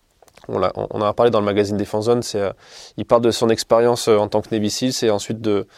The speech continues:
il, il lit ça, des cas concrets de, de, de, quand il est consultant pour des grosses boîtes comme Microsoft, euh,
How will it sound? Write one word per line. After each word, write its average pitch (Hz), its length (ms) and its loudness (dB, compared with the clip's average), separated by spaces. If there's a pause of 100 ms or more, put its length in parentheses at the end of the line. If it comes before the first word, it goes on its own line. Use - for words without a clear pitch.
(400)
il, - 160 -8
il 113 180 0
lit 135 100 0
ça, 139 300 4
des 117 160 2
cas 131 160 2
concrets 135 460 0
de, 113 260 2
de, 104 260 -2
de, 98 260 -4 (460)
quand 107 120 -2
il 110 60 4
est 107 60 4
consultant 127 540 0
pour 110 240 -4
des 110 120 2
grosses 110 220 0
boîtes 117 200 2
comme 107 120 -4
Microsoft, - 720 -2
euh, - 220 -6